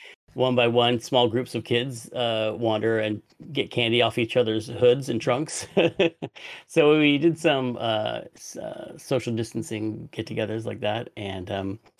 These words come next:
uh, you know, I s-, it's funny, I've become a little bit of a streamer internally to, to, like, I'm playing Psychonauts two, and I'm sharing it over video with the team, and they're watching me play and finding bugs, and we're, like, looking at the game together in a way that, um,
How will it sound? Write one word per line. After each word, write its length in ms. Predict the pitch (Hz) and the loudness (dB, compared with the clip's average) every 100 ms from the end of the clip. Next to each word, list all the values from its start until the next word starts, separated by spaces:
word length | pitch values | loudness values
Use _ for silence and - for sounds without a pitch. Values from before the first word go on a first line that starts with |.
| - _ _ _ _ | -20 _ _ _ _
uh, 240 | 113 110 107 | 4 6 6
you 80 | 135 | 6
know, 80 | 131 | 6
I 100 | 113 | 4
s-, 260 | 117 - - | 2 -4 -4
it's 140 | 123 | 0
funny, 200 | 175 165 | 4 4
I've 100 | 123 | 4
become 220 | 123 135 | 4 4
a 40 | 110 | 4
little 180 | 113 | 4
bit 100 | 113 | 4
of 60 | 120 | 2
a 60 | 110 | 0
streamer 540 | - 107 113 123 143 | -4 -2 -2 0 -4
internally 680 | - 120 110 117 117 127 131 | -2 -2 -2 -2 -2 -2 0
to, 140 | 117 110 | -2 -4
to, 180 | - 135 | -4 -2
like, 220 | 117 113 113 | 2 2 0
I'm 140 | 113 | -4
playing 260 | - 131 135 | 2 2 4
Psychonauts 460 | 131 120 113 - | 2 4 0 -2
two, 400 | - 170 120 110 - - - | 4 6 6 4 2 -10 -4
and 80 | 120 | -2
I'm 80 | |
sharing 400 | 110 - 151 127 | 2 2 4 4
it 120 | 113 110 | 2 0
over 220 | 110 104 | -2 0
video 380 | 127 143 113 107 | 0 2 2 0
with 100 | - | -4
the 40 | |
team, 280 | - 143 131 | -4 -2 0
and 80 | 113 | 0
they're 120 | 117 | 0
watching 320 | 110 123 - | 0 0 0
me 100 | 110 | -4
play 260 | 110 127 127 | -2 2 2
and 120 | 113 | 2
finding 360 | 120 113 113 107 | 0 0 2 2
bugs, 360 | 117 113 104 | 2 2 0
and 100 | 110 | -4
we're, 120 | 101 104 | -4 -4
like, 320 | 98 101 - - _ | -4 -6 -10 -20 _
looking 280 | 120 120 131 | -6 -6 -4
at 60 | 123 | -4
the 80 | 117 | -2
game 240 | 113 110 | 2 2
together 340 | 110 110 104 | 2 0 0
in 80 | 104 | -2
a 60 | 104 | -2
way 200 | 104 101 | 0 0
that, 240 | 104 110 | -2 -4
um, 320 | 101 95 98 | -6 -8 -10